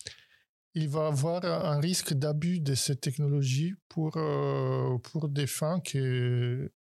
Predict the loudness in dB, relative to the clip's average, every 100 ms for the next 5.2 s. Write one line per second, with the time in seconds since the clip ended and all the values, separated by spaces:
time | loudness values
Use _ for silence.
0 | _ -8 -6 -6 -6 -4 -2 -2 -2 -2
1 | 0 0 0 0 0 -4 -14 _ -4 -2
2 | 0 0 -2 -2 -2 0 0 0 2 2
3 | 2 0 0 0 -2 0 0 0 -2 -2
4 | 0 0 0 0 0 0 -2 -2 -4 -2
5 | -2